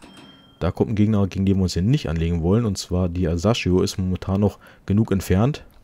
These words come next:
Also Abstand aufbauen, da haben wir keinen Bock drauf. Die gunnt uns hier <laughs> mit unseren achthundertzweiundvierzig Trefferpunkten definitiv raus.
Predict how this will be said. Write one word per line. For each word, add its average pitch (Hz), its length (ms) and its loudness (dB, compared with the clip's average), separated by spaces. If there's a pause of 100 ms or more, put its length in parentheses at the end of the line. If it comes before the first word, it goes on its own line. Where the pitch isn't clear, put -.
(520)
Also 98 300 0
Abstand 90 320 -2
aufbauen, 95 640 0
da 90 80 -4
haben 90 80 -2
wir 90 80 -4
keinen 87 180 -4
Bock 98 220 -6
drauf. 92 420 0 (540)
Die 104 180 2
gunnt 98 300 0
uns 90 160 -4
hier 92 300 0 (140)
<laughs> - 160 -4
mit - 320 -4
unseren 95 320 -2
achthundertzweiundvierzig 92 1080 -4
Trefferpunkten 92 560 -4
definitiv 90 560 -2
raus. 101 260 2